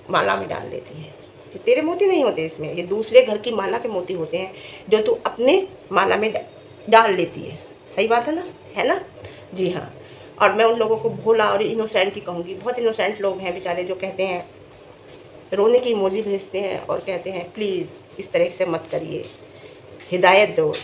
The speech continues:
दे इन्हें ऊपर वाला, हिदायत दे।" और रोने की इमोजी भेजते हैं तुझे।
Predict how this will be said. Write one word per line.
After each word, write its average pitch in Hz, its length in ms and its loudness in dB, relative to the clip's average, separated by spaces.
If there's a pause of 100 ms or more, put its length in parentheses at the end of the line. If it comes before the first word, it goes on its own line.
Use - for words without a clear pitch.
(100)
दे 190 220 4
इन्हें 190 160 2
ऊपर 175 200 0
वाला, 165 260 0 (440)
हिदायत 185 420 6
दे।" 165 240 -8 (180)
और 170 60 -4
रोने 196 240 0
की 208 100 -6
इमोजी 196 380 -4
भेजते 202 340 -12
हैं 185 160 -14
तुझे। 196 260 -20